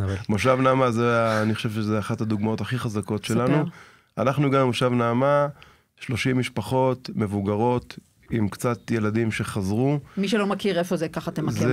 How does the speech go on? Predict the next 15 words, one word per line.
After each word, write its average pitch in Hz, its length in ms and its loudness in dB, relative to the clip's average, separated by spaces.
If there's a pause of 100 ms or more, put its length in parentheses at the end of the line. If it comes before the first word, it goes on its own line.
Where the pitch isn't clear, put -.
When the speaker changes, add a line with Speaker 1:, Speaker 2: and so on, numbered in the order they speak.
(180)
Speaker 3:
אותנו 127 180 2
על 123 80 2
המפה. 139 260 -2
Speaker 2:
על 147 120 2
כביש 135 340 -2
תשעים, 139 380 -2
הכביש 123 240 -2
הולך 127 200 0
מים 123 140 2
המלח 123 380 0
לטבריה, 147 520 2 (140)
בתחילת 117 480 -2
הכביש, 117 400 -4
מצד 110 280 -2
ימין. 127 300 0